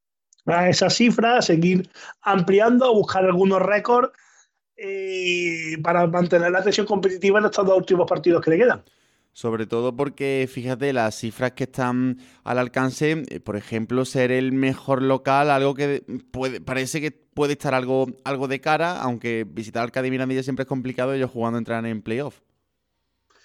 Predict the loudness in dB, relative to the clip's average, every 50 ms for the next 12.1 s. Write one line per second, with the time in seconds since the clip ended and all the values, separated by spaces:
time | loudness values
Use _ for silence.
0 | _ _ -4 0 2 4 4 2 0 0 2 2 4 4 4 4 2 2 2 2
1 | 4 4 4 4 4 4 4 4 2 2 2 0 0 0 2 4 4 6 4 4
2 | 2 2 2 2 4 4 4 4 4 4 4 4 2 2 0 0 0 2 2 4
3 | 4 4 4 4 4 4 2 2 2 2 2 2 2 2 4 4 4 4 4 4
4 | 4 2 2 4 4 4 4 2 0 2 2 4 6 6 8 8 6 6 4 4
5 | 4 6 6 6 6 4 4 4 4 4 4 2 0 -4 _ -20 -20 _ _ _
6 | _ _ _ 2 4 6 6 6 6 6 4 4 4 4 4 6 4 4 4 2
7 | 2 4 4 6 6 6 6 6 4 4 4 4 4 4 4 4 2 4 4 4
8 | 4 4 6 6 6 6 6 6 6 6 6 6 6 4 4 4 4 4 4 4
9 | 4 4 4 4 4 4 2 0 -2 -6 -16 -20 -20 -20 -20 -20 -20 _ _ _
10 | 0 4 4 6 6 6 6 6 6 4 2 2 0 -2 0 2 4 4 4 4
11 | 4 4 4 4 4 4 2 2 0 2 2 4 4 4 4 4 4 4 2 0
12 | -2